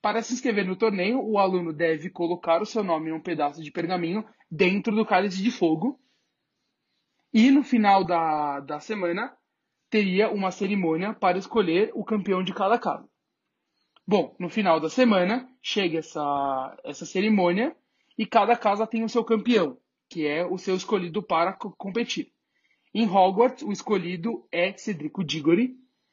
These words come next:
pra Durmstrang, o Viktor Krum, e pra Beauxbatons, a Fleur Delacour.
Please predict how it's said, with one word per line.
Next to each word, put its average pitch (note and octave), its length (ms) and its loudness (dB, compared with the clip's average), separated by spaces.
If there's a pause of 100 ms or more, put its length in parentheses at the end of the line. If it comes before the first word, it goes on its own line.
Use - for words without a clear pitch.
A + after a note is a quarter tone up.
(300)
pra G#3+ 140 6
Durmstrang, D#3+ 840 -2
o F#3+ 120 -2
Viktor E3 460 -2
Krum, G3 420 4 (400)
e G3+ 160 6
pra A3 180 4
Beauxbatons, G3 880 0
a - 100 4
Fleur E3 240 -2
Delacour. F3 480 -2